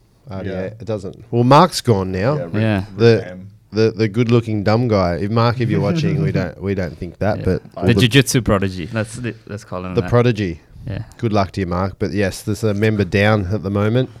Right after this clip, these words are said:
Speaker 3: Yeah.
Speaker 2: Mm-hmm.
Speaker 1: But Hal, you're
Speaker 2: Who's
Speaker 1: basically
Speaker 2: next?
Speaker 1: the size of two people, so you make up
Speaker 3: Yeah.
Speaker 1: for it.
Speaker 2: Yeah, there we go.
Speaker 1: Yeah.
Speaker 3: Just have to double up.
Speaker 1: What are we talking about today? Everyone's favorite topic is always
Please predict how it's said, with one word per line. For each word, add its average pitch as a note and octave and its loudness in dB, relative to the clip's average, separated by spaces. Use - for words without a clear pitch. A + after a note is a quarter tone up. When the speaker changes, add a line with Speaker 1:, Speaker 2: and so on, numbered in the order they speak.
Speaker 3:
Yeah. F#2+ -8
Speaker 2:
Mm-hmm. F#2 -10
Speaker 1:
But F#2 -4
Hal, G#2+ 4
you're A2 2
Speaker 2:
Who's A2+ -6
Speaker 1:
basically G2 -6
Speaker 2:
next? - -6
Speaker 1:
the E2+ -10
size A2 0
of A2+ 0
two A2 4
people, F2+ -4
so D#2+ -4
you F2+ 0
make E2+ -6
up - -6
Speaker 3:
Yeah. F2 -6
Speaker 1:
for D#2+ -4
it. - -12
Speaker 2:
Yeah, G#2 -4
there G#2+ -6
we F#2 -12
go. D2+ -14
Speaker 1:
Yeah. - -6
Speaker 3:
Just - -6
have E2+ -8
to - -10
double F2 -4
up. F#2 -2
Speaker 1:
What B2 10
are C3+ 10
we C#3+ 10
talking C#3+ 8
about B2+ 6
today? A#2 4
Everyone's C3 4
favorite G#2 4
topic G#2 2
is G2 -2
always G#2 0